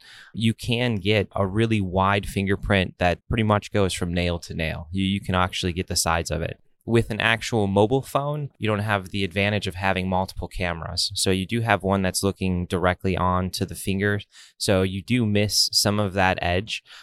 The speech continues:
However, the technology is advancing to the point where I know that we're looking at solutions that could possibly,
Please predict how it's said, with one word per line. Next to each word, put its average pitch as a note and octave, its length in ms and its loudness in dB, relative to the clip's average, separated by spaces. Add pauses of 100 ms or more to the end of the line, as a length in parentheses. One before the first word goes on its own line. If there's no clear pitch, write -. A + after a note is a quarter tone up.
(200)
However, G2+ 680 2
the G2+ 80 -4
technology A#2+ 640 0
is G2+ 100 0
advancing G2 560 2
to - 120 -6
the F2+ 80 0
point G2 420 0
where F2 440 -2 (360)
I G2+ 160 2
know G2+ 320 0
that F2+ 340 2
we're G2+ 200 0
looking G2 360 2
at F#2 160 2
solutions F#2 680 -2
that F#2 340 0
could - 180 -6
possibly, F2+ 800 2